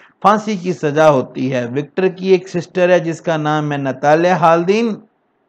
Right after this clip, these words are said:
और एक बहुत ही इंपॉर्टेंट कैरेक्टर है जिसका नाम है पीटर इवानोविच। ये लोकल रिवोल्यूशनरी लीडर हैं।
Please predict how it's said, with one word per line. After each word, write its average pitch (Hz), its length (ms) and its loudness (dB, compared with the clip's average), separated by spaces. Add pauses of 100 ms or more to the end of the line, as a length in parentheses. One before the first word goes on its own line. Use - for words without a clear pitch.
(1300)
और 226 400 4
एक 233 340 4
बहुत 165 340 0
ही 214 80 -2
इंपॉर्टेंट 180 540 2
कैरेक्टर 165 520 0
है 180 160 4
जिसका 165 360 -4
नाम 165 300 -2
है 170 60 -2 (140)
पीटर 165 360 2 (100)
इवानोविच। 151 880 -2 (340)
ये 175 320 2
लोकल 160 640 2
रिवोल्यूशनरी 180 720 0
लीडर 143 400 -2
हैं। 185 500 -4